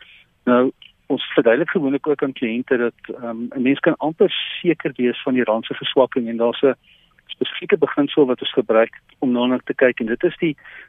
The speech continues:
verskil tussen die inflasiesyfer in Suid-Afrika byvoorbeeld en die inflasiesyfer in Amerika. En as daar 'n verskil is, dan gee dit vir jou gewoonlik die aanduiding van wat die rand sal verswak oor 'n langer termyn.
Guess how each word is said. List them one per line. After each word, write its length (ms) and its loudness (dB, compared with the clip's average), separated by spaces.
verskil 520 2
tussen 440 0
die 240 0
inflasiesyfer 840 2
in 100 -4
Suid-Afrika 640 -2
byvoorbeeld 540 -2
en 140 -8
die 100 -4
inflasiesyfer 760 0
in 120 -4
Amerika. 540 0
En 140 -4
as 160 0
daar 240 6
'n 40 2
verskil 400 -2
is, 140 2
dan 180 -4
gee 260 -2
dit 160 -2
vir 180 -4
jou 100 0
gewoonlik 320 -4
die 120 -8
aanduiding 380 -2
van 180 -6
wat 120 2
die 100 2
rand 220 -2
sal 140 0
verswak 520 0
oor 100 -2
'n 60 -2
langer 260 -2
termyn. 360 -6